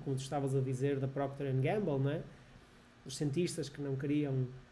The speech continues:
abrir espaço às ideias vindas do, do externo, porque é essa necessidade de nós, hum, eh, nos diferenciarmos dos outros por alguma coisa extraordinária que fizemos.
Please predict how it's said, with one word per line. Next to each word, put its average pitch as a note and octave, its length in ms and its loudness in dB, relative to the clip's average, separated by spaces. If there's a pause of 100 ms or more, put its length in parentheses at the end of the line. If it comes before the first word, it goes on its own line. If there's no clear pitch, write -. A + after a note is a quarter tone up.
(180)
abrir C#3+ 260 6
espaço D#3+ 580 0
às C3+ 100 0
ideias D3 380 2
vindas C#3 460 2
do, C3 280 0
do B2+ 160 0
externo, D#3+ 640 -2
porque F#3 200 -2
é G3 100 6
essa A#3+ 220 4
necessidade C#3+ 800 2 (640)
de D3 120 -4
nós, D#3 540 2
hum, C#3 420 2 (1040)
eh, C3+ 800 0
nos C#3+ 180 2
diferenciarmos F3+ 1000 4
dos C#3 220 0
outros G3 460 8
por F3+ 160 -2
alguma E3+ 260 2
coisa F3+ 220 2
extraordinária E3 800 2
que C3+ 80 -6
fizemos. B2+ 600 -4